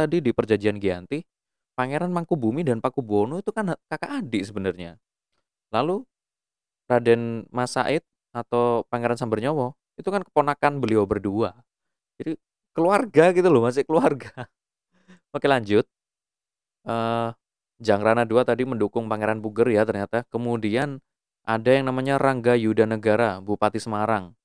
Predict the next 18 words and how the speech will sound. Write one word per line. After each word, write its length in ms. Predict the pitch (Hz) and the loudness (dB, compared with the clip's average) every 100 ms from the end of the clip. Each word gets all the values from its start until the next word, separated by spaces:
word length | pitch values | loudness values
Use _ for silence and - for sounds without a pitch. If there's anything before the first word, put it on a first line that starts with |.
| _ _ _ - | _ _ _ -2
berpi-, 400 | 110 110 120 - | -2 0 -4 -6
bertindak 520 | 113 113 - 117 127 | -4 -4 -2 -4 -4
sebagai 400 | - 110 104 120 | -4 -2 -2 -2
penengah 440 | 127 117 120 123 127 | -2 -4 -4 -8 -8
Pangeran 520 | - 113 107 110 110 | -8 -6 -4 -4 -6
Puger 520 | - 107 101 117 131 117 | -10 -12 -2 -2 -2 -6
dalam 400 | 101 101 113 107 | -4 -2 -4 -6
meminta 320 | 104 101 113 | -10 -6 -6
bantuan 560 | 98 95 92 107 107 | -6 -8 -4 -4 -4
Kompeni 480 | 101 101 95 101 98 | -6 -8 -6 -8 -8
Belanda. 480 | 95 92 87 90 78 _ _ - | -8 -8 -8 -10 -12 _ _ -10
Nah, 600 | 135 131 123 107 90 82 _ _ _ _ _ _ | -4 -2 -2 -2 -8 -14 _ _ _ _ _ _
Pangeran 480 | 113 123 135 139 131 | -4 -2 -2 -4 -6
Puger 600 | 156 151 117 127 131 139 131 | -6 -6 0 2 2 0 -10
meminta 720 | 117 120 120 - 135 135 135 | -10 -8 -10 -6 -4 -2 -6
bantuan 520 | 117 107 101 107 117 113 | -6 -4 -2 -2 -2 -2
Kompeni 400 | 113 107 113 104 | -6 -4 -6 -6
Belanda 560 | 104 98 101 120 131 | -4 -4 -2 0 -2